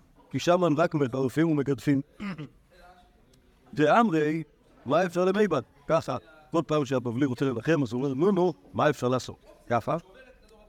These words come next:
ואפשר להבין מזה, האפשר למי-, למיבד אב, כלומר, בעצם הם לא מקבלים את גזירת הקדוש ברוך הוא, כשהם אומרים מה אפשר לעשות, כי זה היה נראה כאילו, אם אפשר לעשות משהו,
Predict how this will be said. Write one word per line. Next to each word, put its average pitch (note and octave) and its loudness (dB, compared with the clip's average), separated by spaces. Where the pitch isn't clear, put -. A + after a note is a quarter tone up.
ואפשר A#2 -2
להבין C3+ -2
מזה, E3+ 0
האפשר C#3 -2
למי-, F#3 2
למיבד G3 0
אב, G#3 2
כלומר, B2 -2
בעצם D#3 -2
הם C#3+ 0
לא G3 0
מקבלים F3 0
את D3 -2
גזירת C#3 0
הקדוש B2 -6
ברוך C#3+ 0
הוא, A#2+ -6
כשהם D3 0
אומרים D#3 0
מה D#3 4
אפשר C#3 -2
לעשות, B2 -2
כי - -6
זה A#2 -2
היה C#3+ 0
נראה E3 2
כאילו, F3+ 0
אם C3+ -2
אפשר C3 -4
לעשות E3 -2
משהו, G3 0